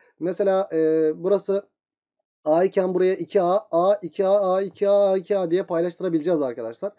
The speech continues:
E, bunun sebebini şimdi söyleyeceğim arkadaşlar. Ee, belki de alan konusunda da bununla alakalı bir şey vardır. Ee, tam olarak hatırlamıyorum. İspatını da burada gösteririz. Şimdi köşegenler çizilmiş ya burada. Köşegenler birbirini ortalar. Bakın şunlar birbirine eşit.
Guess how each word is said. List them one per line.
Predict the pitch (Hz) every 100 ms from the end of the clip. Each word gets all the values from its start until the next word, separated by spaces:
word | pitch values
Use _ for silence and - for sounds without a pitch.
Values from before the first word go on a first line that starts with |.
| _ _ _ _
E, | 185
bunun | 214 254
sebebini | 247 226 202 196 208
şimdi | - 190
söyleyeceğim | - 175 160 156 135
arkadaşlar. | 123 123 123 - 208 _ _ _
Ee, | 156 160 156
belki | 226 160
de | 202
alan | 185 202
konusunda | 208 190 175 196
da | 202
bununla | 185 190
alakalı | 185 175 170 170 151
bir |
şey | - 170 143
vardır. | 160 202 190 233 _ _ -
Ee, | 165 151 147 139 _ _ _
tam | 190 196
olarak | 185 170
hatırlamıyorum. | 170 190 202 190 226
İspatını | 180 180 156 139
da | 139
burada | 170 202
gösteririz. | 170 - 127 101 _ - _
Şimdi | - 254 196
köşegenler | 208 233 233 240 240 233
çizilmiş | 220 262 220
ya | 202
burada. | 139 127
Köşegenler | 175 202 208 220 226
birbirini | 220 202 226
ortalar. | 214 202 135 127
Bakın | 160 143
şunlar | - 196 196
birbirine | 196 185 196
eşit. | 180 147